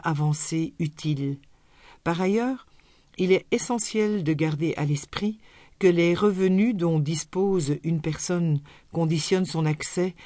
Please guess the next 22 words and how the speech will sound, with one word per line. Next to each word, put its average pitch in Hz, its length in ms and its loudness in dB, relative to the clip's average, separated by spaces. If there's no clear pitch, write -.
à 156 140 0
tous 240 200 -6
les 214 220 0
aspects 170 300 -2
de 180 160 2
la 143 180 2
vie 190 560 -2
et 156 240 0
à 156 140 0
l'intégration 160 720 -2
sociale 160 560 -2
qui 156 180 -8
y 156 280 2
est 165 220 -2
liée. 151 560 2
C'est 175 240 -4
ainsi 220 280 0
que 247 120 -4
le 190 100 4
niveau 185 460 0
de 165 100 -2
revenu 160 600 2